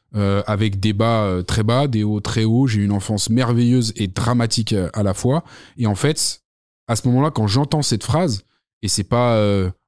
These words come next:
du dev perso gnangnan, hein, j'ai un vrai déclic. Et je me dis, « Ouais, en effet, si j'avais eu les parents que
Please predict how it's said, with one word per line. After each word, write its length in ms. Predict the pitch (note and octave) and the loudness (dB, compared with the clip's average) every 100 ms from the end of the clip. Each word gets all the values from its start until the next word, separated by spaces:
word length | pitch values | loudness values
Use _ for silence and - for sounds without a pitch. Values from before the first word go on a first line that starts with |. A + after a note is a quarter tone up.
| - | -8
du 80 | G2+ | -2
dev 220 | A2 G2+ | -2 -2
perso 360 | - G#2 B2+ A#2 | -4 -2 0 2
gnangnan, 500 | A2 B2 F3+ D3+ D3 | 2 2 2 2 -2
hein, 80 | C#3+ | -4
j'ai 180 | - G#2 | -4 -2
un 100 | F#2+ | 0
vrai 200 | F#2 A#2+ | 0 0
déclic. 480 | C#3+ C3+ C3 - - _ | 0 -2 -6 -6 -20 _
Et 60 | F#2 | -4
je 80 | |
me 100 | F#2 | -2
dis, « 300 | F#2+ A2 E3+ - _ _ _ | 0 0 -2 -6 _ _ _
Ouais, 120 | A2+ | -2
en 100 | B2 | 0
effet, 260 | G2+ G2 B2+ | -2 -2 -4
si 200 | - - | -2 -2
j'avais 260 | F#2+ G2 G#2+ | -2 0 0
eu 100 | E3 | 0
les 120 | A#2+ | 0
parents 300 | A2+ G#2+ B2 | -2 -2 -2
que 240 | G#2 F2 | -4 -8